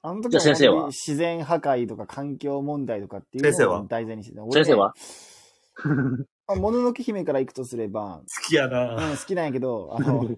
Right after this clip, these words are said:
Speaker 3: <laughs> マリオンが好き。
Speaker 2: それしかない、そ-、それしかないんでしょ？
Speaker 1: もっとあるけど、まず一個目、
Speaker 3: お前
Speaker 1: まず一個目、もののけ姫です。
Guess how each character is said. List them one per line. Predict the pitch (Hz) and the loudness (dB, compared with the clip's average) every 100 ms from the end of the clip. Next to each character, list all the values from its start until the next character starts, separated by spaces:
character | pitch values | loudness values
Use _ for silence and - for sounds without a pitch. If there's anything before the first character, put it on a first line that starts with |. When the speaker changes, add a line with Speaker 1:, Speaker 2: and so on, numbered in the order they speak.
| _ | _
Speaker 3:
<laughs> | _ - | _ -4
マ | 123 127 | 0 2
リ | 127 | 4
オ | 131 | 6
ン | |
が | 120 | 8
好 | 151 | 8
き。 | |
Speaker 2:
そ | - | 8
れ | 156 | 8
し | |
か | |
な | 160 | 8
い、 | |
そ-、 | - 156 - _ - | 6 2 2 _ 4
そ | 190 | 6
れ | 226 | 6
し | |
か | 151 | 4
な | 135 | 2
い | 175 | 2
ん | 110 | 0
で | |
し | 87 90 | -2 -4
ょ？ | 156 - - - - | -4 -8 -20 -18 -4
Speaker 1:
も | 190 349 | 2 4
っ | |
と | 165 | 6
あ | 185 | 6
る | 269 | 6
け | 160 | 4
ど、 | |
ま | 170 | 4
ず | 220 | 4
一 | 160 | 4
個 | 247 | 4
目、 | 202 | 6
Speaker 3:
お | |
前 | 196 269 | 8 8
Speaker 1:
ま | |
ず | - | 6
一 | 175 | 0
個 | 165 | 0
目、 | 160 | -2
も | 151 | -2
の | 156 | 0
の | 147 | 0
け | 151 | 0
姫 | 123 | -2
で | 101 | -6
す。 | 92 | -12